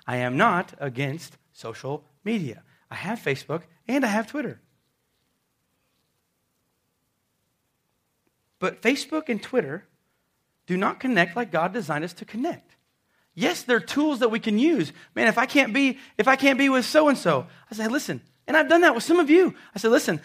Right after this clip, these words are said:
I can't be there, but know that I'm praying," or I'll call you and I'll say, "Let me pray for you right now." Some of you are sitting in it right now that I have physically called and I have physically prayed with you. I couldn't be there. This technology gives us the opportunity for me to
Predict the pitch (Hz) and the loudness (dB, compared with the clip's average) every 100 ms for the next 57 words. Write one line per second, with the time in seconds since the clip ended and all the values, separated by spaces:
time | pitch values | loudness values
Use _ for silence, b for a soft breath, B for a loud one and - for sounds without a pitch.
0 | B - 214 - 269 180 247 240 147 - | B -2 -2 2 2 2 2 2 -2 -4
1 | _ _ _ _ 175 185 208 254 254 240 | _ _ _ _ 0 4 6 6 6 4
2 | 220 247 190 135 214 247 247 277 269 160 | 4 2 4 4 4 4 2 2 4 2
3 | 165 156 151 202 262 - 247 262 254 226 | 2 0 2 2 2 -2 -2 -2 -2 2
4 | 226 233 247 - 339 311 269 254 302 262 | 4 4 0 -2 -2 0 0 0 -2 -2
5 | 208 220 277 294 196 214 b b b - | 0 0 0 -2 -4 -8 b b b 2
6 | 277 269 190 - 339 302 - 285 - 151 | 4 4 2 0 -2 -2 -4 -6 -2 0
7 | 185 254 247 - 359 262 269 294 302 339 | 2 2 0 0 -2 -2 -2 -4 0 0
8 | 370 330 208 135 - _ _ _ _ _ | 0 -2 -4 -6 -8 _ _ _ _ _
9 | _ _ _ _ _ _ _ _ _ _ | _ _ _ _ _ _ _ _ _ _
10 | _ _ _ _ _ _ _ _ _ _ | _ _ _ _ _ _ _ _ _ _
11 | 226 233 - 330 320 240 285 381 339 123 | -2 2 4 4 4 2 4 4 2 -2
12 | 156 349 - - b b - 262 226 285 | -2 -2 -4 -16 b b -6 0 4 4
13 | 302 190 202 277 349 359 220 214 226 196 | 4 -2 -4 -4 -6 -6 -2 0 -2 -2
14 | 294 359 233 208 214 262 247 190 | 0 0 0 0 0 0 2 0